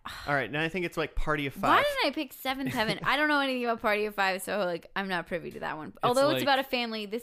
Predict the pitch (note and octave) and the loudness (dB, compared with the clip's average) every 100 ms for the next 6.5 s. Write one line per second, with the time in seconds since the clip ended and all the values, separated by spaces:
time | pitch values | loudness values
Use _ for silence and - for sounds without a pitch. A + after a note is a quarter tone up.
0 | - D4 C#4+ C4+ B3+ G3 E3+ - F#3 E3 | -6 -6 -4 -4 0 0 -2 -4 -4 -4
1 | C3+ E3+ - D#3 F#3+ G#3+ F#3 E3+ D3+ - | -8 -12 -6 -2 0 0 0 0 0 -4
2 | - C#3+ C#3 C3 C3+ C3 B2 A#2 A2+ C3 | -6 -6 -6 -6 -4 -4 -4 -8 -8 -6
3 | B2 B2 B2 - - C3+ D#3 - - C#3+ | -6 -6 -8 -12 -12 -10 -10 -14 -10 -6
4 | B2 - _ _ _ E3 G3+ - - C#3 | -6 -10 _ _ _ -4 -2 -2 -2 -2
5 | D3 D3 D#3+ D3+ D3+ D3 D3 G#2+ F#3+ D#3+ | 0 0 -2 -2 -2 -2 -4 -8 -8 -10
6 | - - D#3 F#3 C4 | -12 -16 -12 -10 -10